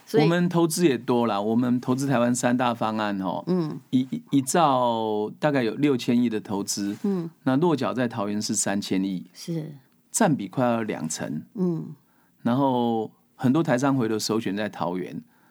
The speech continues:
Speaker 2: 所以一个年轻人毕业哦，我们一年大概毕业两万个年轻人，
Speaker 1: 嗯。
Speaker 2: 每一个人可以找得到三个工作。
Speaker 1: 嗯。
Speaker 2: 那我们媒合的，哦，通过我们就服中心有一个就业六个月的安定方案。
Speaker 1: 嗯。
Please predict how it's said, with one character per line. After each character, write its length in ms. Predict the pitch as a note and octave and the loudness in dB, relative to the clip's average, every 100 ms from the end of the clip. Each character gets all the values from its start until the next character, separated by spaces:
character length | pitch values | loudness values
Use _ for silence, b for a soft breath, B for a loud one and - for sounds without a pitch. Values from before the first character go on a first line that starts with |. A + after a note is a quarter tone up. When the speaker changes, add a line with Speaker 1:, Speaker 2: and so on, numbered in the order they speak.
| b b - | b b 0
Speaker 2:
所 120 | E3+ | 2
以 40 | E3+ | 2
一 120 | G3 | 2
个 260 | F3 C#3 | 2 4
年 180 | B2+ B2+ | 4 2
轻 220 | C3 D3 | 2 2
人 180 | B2 A2 | 2 0
毕 200 | A#2 B2 | 0 2
业 180 | A#2 G2+ | 2 0
哦， 240 | F#2+ F#2+ - _ | -4 -8 -14 _
我 80 | A2+ | 0
们 120 | C#3+ | 2
一 40 | |
年 180 | E3+ B2 | 4 4
大 120 | B2+ | 2
概 40 | C3+ | 0
毕 160 | C3+ | 2
业 100 | B2+ | 2
两 200 | G#2+ G2+ | 2 0
万 160 | A#2 A2+ | 0 0
个 100 | G#2 | -2
年 180 | G2 G2 | -4 -6
轻 260 | - G2+ | -2 -2
人， 120 | F2+ F2 | -2 -2
Speaker 1:
嗯。 280 | G3 C#3+ G3+ B _ | -2 -4 -8 B _
Speaker 2:
每 220 | A#2 B2+ | 2 2
一 100 | E3 | 2
个 180 | F3+ C3+ | 2 0
人 160 | A#2 A2+ | 0 0
可 160 | C3+ | 0
以 60 | A2 | -2
找 240 | G2+ E2+ | -2 -4
得 120 | G2 | -4
到 340 | F#2+ A#2 G2+ - | -2 0 0 -6
三 260 | - A2+ G#2+ | -4 -2 -2
个 80 | |
工 220 | F#2 G2 F#2+ | -4 -4 -2
作。 340 | F#2+ - _ - | -4 -6 _ -4
Speaker 1:
嗯。 360 | G3 F#3 G3 - _ | -2 -2 -6 -10 _
Speaker 2:
那 120 | E3 | 0
我 180 | - B2+ | 2 2
们 340 | C3 C3 B2+ B2 B B _ | 2 2 0 -2 B B _
媒 240 | C3+ D#3+ | 2 4
合 180 | D#3+ A2+ | 2 0
的， 260 | A2 F#2+ - _ _ | -2 -6 -10 _ _
哦， 120 | G#2+ | -6
通 220 | - D#3+ | 0 2
过 160 | D#3+ C3+ | 4 2
我 40 | |
们 320 | G#2+ A2 A2 G#2 b b b - | 0 -2 -2 -4 b b b 2
就 220 | E3+ C#3 | 4 4
服 140 | A#2+ | 0
中 200 | A#2 B2 | 0 0
心 220 | B2+ A#2+ | 2 2
有 120 | A2+ G#2+ | 2 -2
一 20 | |
个 280 | A2+ G#2+ G2+ b b b b | -2 -4 -6 b b b b
就 260 | - E3+ C#3+ | 2 4 4
业 100 | C3+ | 4
六 180 | C#3+ A#2 | 2 2
个 120 | A2+ | 2
月 200 | B2 A2 | 2 0
的 160 | G#2+ - | -2 2
安 160 | A#2 | 2
定 180 | A#2+ A2+ | 2 0
方 200 | G#2 G#2+ | -2 -2
案。 240 | G#2 F#2 F#2 | -2 -4 -4
Speaker 1:
嗯。 280 | G#2 - | -2 -2